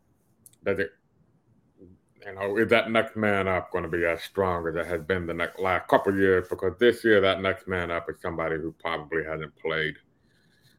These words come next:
nearly as much as players from years past.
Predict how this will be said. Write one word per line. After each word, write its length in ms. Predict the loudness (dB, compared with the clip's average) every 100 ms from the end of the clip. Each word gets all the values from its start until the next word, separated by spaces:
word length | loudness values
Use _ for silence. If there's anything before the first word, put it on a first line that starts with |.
| 2
nearly 400 | 8 10 10 8
as 120 | 4
much 320 | -2 -4 -4 -8 -14 _ _ _ _ _ -12
as 100 | -12 -8
players 400 | -2 0 0 -2
from 220 | -8 -12 -6
years 320 | -2 -2 -6 -12
past. 340 | -12 -12